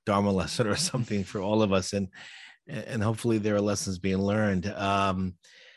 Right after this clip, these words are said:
and it does dovetail well with today's topic that I know we're gonna touch on, which is how do we help mitigate the anguish and the suffering that can accompany the end of life,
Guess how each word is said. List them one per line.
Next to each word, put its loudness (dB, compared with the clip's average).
and -6
it -6
does 6
dovetail 0
well 2
with -6
today's 0
topic 0
that -4
I -2
know 0
we're -2
gonna -2
touch -2
on, -2
which -4
is -4
how -2
do 0
we -2
help -6
mitigate 0
the -8
anguish 0
and -2
the -2
suffering -4
that -4
can -8
accompany -4
the -4
end 0
of -2
life, -2